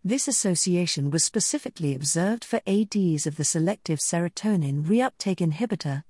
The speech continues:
S S R I, class. These results suggest that A Ds, specifically S S R Is,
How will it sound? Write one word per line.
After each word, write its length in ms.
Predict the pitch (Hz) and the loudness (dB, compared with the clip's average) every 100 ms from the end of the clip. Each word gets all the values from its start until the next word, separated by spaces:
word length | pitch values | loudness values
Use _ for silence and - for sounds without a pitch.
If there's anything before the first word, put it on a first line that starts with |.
| - - | -8 -2
S 220 | 196 - | 0 0
S 160 | 185 | 0
R 220 | 170 170 185 | 0 0 0
I, 260 | 170 143 - - - | 0 -2 -8 -18 -6
class. 560 | 262 220 127 - - - _ _ _ _ - | 0 0 0 -4 -8 -12 _ _ _ _ 2
These 320 | 233 302 233 | 2 2 0
results 420 | 202 196 160 - | 2 2 0 0
suggest 540 | - 170 226 180 - | -2 0 0 -2 -2
that 140 | 160 156 | -4 -2
A 140 | 165 160 | 0 0
Ds, 480 | 185 165 131 139 - - | 0 0 0 -6 -12 -10
specifically 720 | - - 262 - 294 - 190 175 | -6 -2 0 -2 -4 -2 -2 0
S 200 | 196 - | 0 0
S 200 | 165 - | 0 0
R 200 | 156 165 185 139 | 0 2 0 0
Is, 200 | 139 | -2